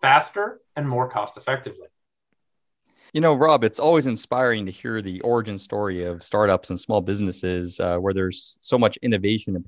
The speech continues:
Speaker 2: passion, especially in these high-tech fields. So speaking of the technology, uh, could you tell us more about your current developments? Um, you know, I was really impressed to see the demonstration of the engine at your test facility a few weeks ago.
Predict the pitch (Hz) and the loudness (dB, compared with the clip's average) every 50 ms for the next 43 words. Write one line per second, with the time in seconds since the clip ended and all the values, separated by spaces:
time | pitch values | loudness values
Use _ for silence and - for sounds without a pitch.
0 | - - 104 107 107 - - 87 82 85 - - - 127 123 120 - 117 107 104 | -6 -4 -2 -2 -2 -4 -6 -10 -10 -10 -8 -2 0 0 0 2 0 0 0 0
1 | 98 95 95 92 90 - 107 104 98 - - 92 _ - - 107 98 87 80 85 | 0 -2 -4 -4 -4 -2 0 0 0 -2 -4 -8 _ -6 -4 -2 -2 -2 -4 -6
2 | - - - _ _ _ _ _ _ _ _ _ _ _ - - 170 170 160 - | -10 -12 -14 _ _ _ _ _ _ _ _ _ _ _ 2 6 6 6 6 4
3 | - 220 208 - 208 185 170 143 139 - - 135 - - 131 139 139 123 107 98 | 2 2 2 4 4 4 4 4 2 0 -2 -2 2 4 6 8 8 8 6 4
4 | 95 87 87 98 107 107 - _ - 113 104 98 95 98 98 - 147 165 185 - | 0 -2 -2 -2 -4 -6 -10 _ -6 -4 -2 -2 -2 -4 -6 -8 -10 -8 -2 0
5 | 208 220 208 185 - - 147 147 151 151 135 123 127 127 123 107 107 104 - - | 2 2 2 2 0 0 2 2 2 2 4 4 4 4 2 0 -4 -6 -2 -2
6 | 127 131 113 101 95 90 101 110 123 131 131 135 127 127 127 131 - - - - | -2 -2 -2 -6 -4 -2 0 0 0 2 0 0 0 0 0 -4 -8 -12 -14 -10
7 | - 98 92 92 90 90 95 104 104 110 117 120 113 120 143 160 160 135 117 104 | -8 -8 -6 -4 -4 -4 -2 0 2 2 2 2 2 4 6 6 8 6 4 2
8 | 92 - - 123 123 - - 104 - - 113 113 104 98 98 110 107 104 98 - | -2 0 0 0 0 -2 -8 -12 -10 -6 -4 -4 -2 0 0 0 0 0 -4 -4
9 | - - 107 110 110 - - 101 101 98 98 98 - - 95 92 90 87 87 92 | 0 0 0 0 0 -2 -2 -2 0 -2 -2 -2 -2 -2 0 0 0 -2 -2 -4
10 | 98 104 110 104 104 95 95 90 - 90 - - - 117 - - - - - - | -2 -2 -2 -2 -2 -2 -4 -4 -6 -8 -8 -4 -4 -6 -6 -6 -14 -12 -8 -4
11 | - 98 95 92 90 87 85 - - 92 92 101 107 107 - 98 87 90 87 85 | -4 -2 -2 -2 -4 -6 -6 -6 -8 -6 -4 -4 -6 -6 -6 -6 -4 -2 -2 -2
12 | 85 85 82 | -2 -6 -8